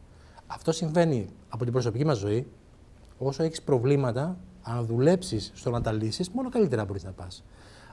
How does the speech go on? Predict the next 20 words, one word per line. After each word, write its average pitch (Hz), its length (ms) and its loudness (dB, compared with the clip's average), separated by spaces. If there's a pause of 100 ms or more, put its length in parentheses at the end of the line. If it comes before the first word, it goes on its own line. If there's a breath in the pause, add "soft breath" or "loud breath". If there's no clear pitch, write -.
Από 135 200 -2
την 156 80 2
επαγγελματική 147 440 2
μας 185 140 2
ζωή, 117 380 2
αν 127 160 -4
έχεις 175 160 -4
προβλήματα 156 440 2
στη 131 120 -6
δουλειά, 104 460 -2
αν 170 200 0
δουλέψεις 170 380 0
σωστά 131 560 0 (380 soft breath)
και 131 120 -6
παρακινηθείς, 123 920 0
μόνο 254 240 0
καλύτερα 180 360 6
μπορείς 107 200 0
να 95 100 -6
πας. 98 220 -12